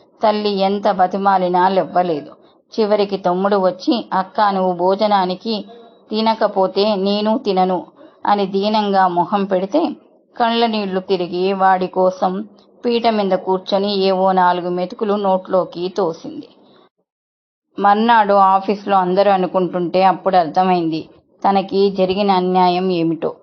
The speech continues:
గౌరీశంకర్ తన కులం వాణ్ణి, తనకు కావాల్సిన వాణ్ణి ప్రమోట్ చేయటం కోసం వనజాని కావాలని ఇంటర్వ్యూలో చిన్నచూపు చూశాడని, బోర్డు మెంబర్స్కి ముందుగానే హింట్ ఇచ్చాడని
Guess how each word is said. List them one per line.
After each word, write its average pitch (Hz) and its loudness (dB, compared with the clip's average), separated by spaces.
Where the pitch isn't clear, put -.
గౌరీశంకర్ 202 0
తన 185 2
కులం 196 0
వాణ్ణి, 180 0
తనకు 180 -2
కావాల్సిన 185 0
వాణ్ణి 185 0
ప్రమోట్ 233 2
చేయటం 190 2
కోసం 185 0
వనజాని 185 2
కావాలని 180 0
ఇంటర్వ్యూలో 190 2
చిన్నచూపు 185 -2
చూశాడని, 165 0
బోర్డు 226 2
మెంబర్స్కి 190 0
ముందుగానే 190 2
హింట్ 170 -4
ఇచ్చాడని 170 0